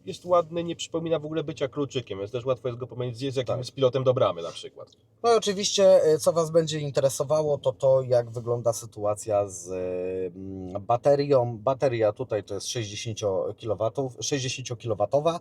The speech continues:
Speaker 2: E, no i teraz w mieście zrobicie w granicach tych czterystu paru kilometrów jeżdżąc, e, normalnie.
Speaker 1: Normalnie
Speaker 2: I
Speaker 1: jeżdżę,
Speaker 2: on
Speaker 1: tak.
Speaker 2: sobie w tym momencie da radę.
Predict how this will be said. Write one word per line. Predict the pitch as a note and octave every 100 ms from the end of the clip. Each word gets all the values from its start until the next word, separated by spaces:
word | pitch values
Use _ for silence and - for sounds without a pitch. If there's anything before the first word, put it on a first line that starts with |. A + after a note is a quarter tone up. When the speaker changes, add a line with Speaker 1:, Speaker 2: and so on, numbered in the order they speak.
| _ - - _ -
Speaker 2:
E, | A2+ A2+ A2 A2+ A2+ A2 _ _ _ _ _
no | B2+ D3 D#3
i | D#3 D3+
teraz | A2+ F2 - - -
w | A#2+ A#2+
mieście | D3 E3 D#3 - D#3+
zrobicie | C3 A#2 G#2+ - B2+
w | G#2
granicach | G2+ G2 G2 G2+ G2+ -
tych | G#2+ -
czterystu | - C3 B2+ B2+ - C3
paru | - C#3 C#3+ D3 C3+
kilometrów | - B2+ G#2+ G#2 G#2+ A2 G#2 -
jeżdżąc, | G2+ F#2+ F2+ - F#2 F#2 - - F#2
e, | G#2 G#2 A#2+ C4+ -
normalnie. | A4 F4+ - F#3+ D#2 - _ -
Speaker 1:
Normalnie | A#2 G2+ D#2 C#2+
Speaker 2:
I | -
Speaker 1:
jeżdżę, | G#3 -
Speaker 2:
on | F#3 F#3
Speaker 1:
tak. | F3+
Speaker 2:
sobie | - C#3 C3 C3+ C3
w |
tym | - B2
momencie | A2 G#2+ G#2 A2
da | F#2+
radę. | F2 F2 E2+